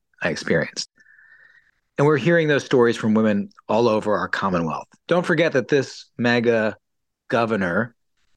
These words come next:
and his allies who tried to mandate transvaginal ultrasounds and criminalize abortion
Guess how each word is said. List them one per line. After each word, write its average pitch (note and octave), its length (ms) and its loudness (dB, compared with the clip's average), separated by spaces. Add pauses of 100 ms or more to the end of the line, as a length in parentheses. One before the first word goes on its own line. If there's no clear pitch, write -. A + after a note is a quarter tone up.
(220)
and C3 120 2
his B2 160 0
allies B2+ 580 0
who G#2 80 -2
tried A2+ 280 0
to G#2+ 40 -2
mandate A2 500 0
transvaginal G#2+ 880 -4
ultrasounds G#2+ 760 -4
and G2+ 100 -14
criminalize A2 580 -2
abortion G2+ 600 -4